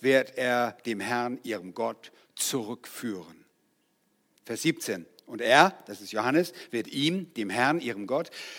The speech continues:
vorhergehen.“ Und zwar wie? „Im Geist und in der Kraft Elias,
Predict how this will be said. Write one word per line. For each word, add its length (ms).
vorhergehen.“ 1040
Und 180
zwar 240
wie? 300
„Im 280
Geist 640
und 200
in 100
der 120
Kraft 560
Elias, 800